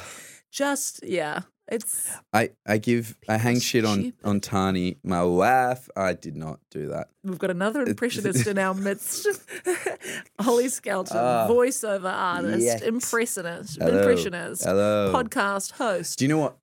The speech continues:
Speaker 1: husband.
Speaker 2: Can I, I, I, I, I had, like, I had this idea, I had this dream of, and maybe that's where the suit is coming from, to be honest, of me doing the Trump and you doing a Jacinta Ardern. Um,
Speaker 1: This
Speaker 2: and
Speaker 1: is the thing. This is so stupid.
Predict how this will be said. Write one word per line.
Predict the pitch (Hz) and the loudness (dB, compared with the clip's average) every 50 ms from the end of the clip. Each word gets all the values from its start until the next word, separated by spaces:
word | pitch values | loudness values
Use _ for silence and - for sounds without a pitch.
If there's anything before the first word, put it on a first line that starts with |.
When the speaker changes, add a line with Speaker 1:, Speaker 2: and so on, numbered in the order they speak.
| _ _ - | _ _ -2
Speaker 1:
husband. | - 214 214 - - - 127 120 - | 0 0 0 -2 -6 -6 -8 -6 -2
Speaker 2:
Can | - 139 143 | 0 2 2
I, | 135 139 143 - | 2 2 2 0
I, | - 117 113 - | 0 -2 -2 0
I, | - 107 107 117 117 - - 95 | -2 -2 0 0 -2 0 0 2
I, | 95 107 110 - - | 2 2 2 2 0
I | 107 | -2
had, | 110 110 117 120 120 127 127 | -2 0 0 0 0 0 -2
like, | 127 127 - - | -6 -6 -6 -4
I | 104 | 2
had | 104 110 107 107 | 2 2 2 2
this | 113 - - | 0 0 0
idea, | 92 95 92 87 - 92 90 90 87 85 82 80 - _ _ _ _ _ _ | 0 0 0 0 -2 0 2 4 4 4 2 2 -2 _ _ _ _ _ _
I | - 95 | -4 -2
had | 95 | 0
this | 104 101 - | 0 -2 -4
dream | - - 92 92 90 90 87 87 - | -4 -2 0 0 2 0 0 -2 -2
of, | - 87 85 82 73 - _ | -2 -2 0 -2 -2 -4 _
and | - 107 120 | -2 0 2
maybe | 131 151 170 220 | 2 4 4 4
that's | - - 95 80 - - - | 4 2 0 0 -2 -4 -2
where | 85 78 | -2 -2
the | - 78 | -2 -4
suit | - - - 78 78 80 | -6 -4 -4 -4 -4 -4
is | 78 - | -6 -6
coming | - - 80 80 80 | -8 -8 -8 -8 -8
from, | - - 82 85 - | -8 -8 -8 -8 -6
to | - - - | -6 -6 -6
be | - - - | -6 -4 -6
honest, | 80 - - - - - _ _ _ - - _ - | -6 -6 -8 -10 -12 -16 _ _ _ -16 -16 _ -2
of | 95 90 80 87 | -2 -2 0 2
me | 95 98 95 95 95 95 95 92 - _ _ _ _ _ _ - | 2 4 4 4 4 2 0 -2 -4 _ _ _ _ _ _ -12
doing | 92 - 95 90 90 87 85 82 82 - - | -4 0 2 2 2 2 0 -2 -4 -4 -4
the | - 87 | -6 -6
Trump | - - - 90 85 82 82 87 - _ _ _ _ | -6 -2 0 0 0 2 0 -2 -6 _ _ _ _
and | - 90 87 85 82 82 80 80 - - - _ _ _ _ _ | 0 0 2 2 0 0 -2 -4 -6 -10 -14 _ _ _ _ _
you | - 90 90 92 92 90 | -4 0 2 2 2 2
doing | 80 87 87 85 82 | 2 0 0 0 0
a | 85 80 | -2 -4
Jacinta | 73 82 - - - 82 78 - 80 | -4 -4 -4 -4 -4 -4 -2 -2 -2
Ardern. | 76 76 78 78 73 - 78 78 85 113 139 147 - - - - - - - _ _ | 0 0 0 0 0 -2 -4 -2 -4 -4 -6 -10 -12 -18 -20 -20 -20 -20 -20 _ _
Um, | 175 - - - | 0 0 2 2
Speaker 1:
This | - | 0
Speaker 2:
and | - 196 - | 0 -2 -2
Speaker 1:
is | - | -4
the | - 294 | -8 -10
thing. | 285 _ - 262 285 247 202 | -10 _ -6 -4 -4 -4 -4
This | 185 - 226 | -6 -8 -10
is | 247 269 277 | -8 -8 -6
so | - - 262 262 | -6 -6 -6 -6
stupid. | 254 - - - - 240 202 - 233 226 226 | -6 -6 -8 -8 -8 -8 -8 -10 -14 -16 -16